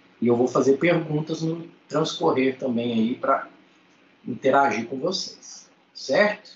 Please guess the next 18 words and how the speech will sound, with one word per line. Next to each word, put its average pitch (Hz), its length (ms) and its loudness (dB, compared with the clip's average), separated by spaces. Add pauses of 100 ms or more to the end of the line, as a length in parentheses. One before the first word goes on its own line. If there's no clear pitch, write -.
(160)
Então, 175 380 -4 (720)
papo 110 260 -4
de 95 100 -12
reto, 165 800 -4 (220)
sempre - 760 -10 (440)
coloco 98 400 -6
um - 1120 -20
pouco 104 220 -6
da 104 100 -4
minha 101 160 -2
rede - 200 -8
social, 160 460 -2
mas 170 200 -2
vamos 160 300 -4
ao 160 140 -2
que 160 80 -14
interessa 117 640 -4
aí, - 120 -18